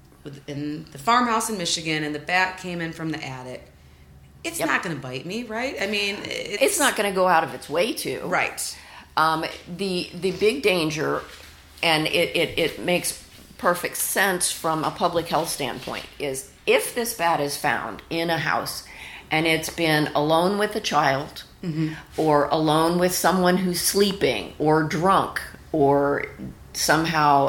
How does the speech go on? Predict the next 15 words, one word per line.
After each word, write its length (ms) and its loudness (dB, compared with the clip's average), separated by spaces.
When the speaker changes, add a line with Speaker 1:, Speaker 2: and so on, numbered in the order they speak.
Speaker 2:
uh, 180 4
maybe 400 2
mentally 480 0
disabled 800 0
and 260 -2
not 380 2
able 300 0
to 180 -2
understand 800 0
that 160 0
they've 260 0
been 220 2
bitten 460 2
Speaker 1:
Mm-hmm. 360 2
Speaker 2:
in, 360 2